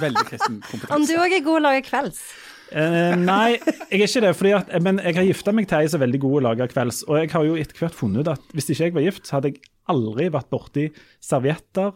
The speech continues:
Speaker 3: lys, te-, telys og sånne ting, som jo er en av de viktigste ingrediensene i kvelds.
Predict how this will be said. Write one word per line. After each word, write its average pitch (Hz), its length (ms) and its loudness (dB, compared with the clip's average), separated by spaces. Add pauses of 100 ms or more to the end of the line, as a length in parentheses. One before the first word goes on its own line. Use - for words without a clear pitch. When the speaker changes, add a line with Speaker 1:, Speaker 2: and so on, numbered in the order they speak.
(140)
Speaker 3:
lys, 139 720 -2 (220)
te-, - 120 -6 (120)
telys 165 440 -2
og 131 60 -10
sånne 123 180 -4
ting, 180 140 -2
som 139 100 0
jo 131 120 2
er 123 260 0
en 127 100 -2
av 123 80 -2
de 120 160 0
viktigste 190 560 -10
ingrediensene 117 600 -4
i 113 40 -12
kvelds. - 380 -14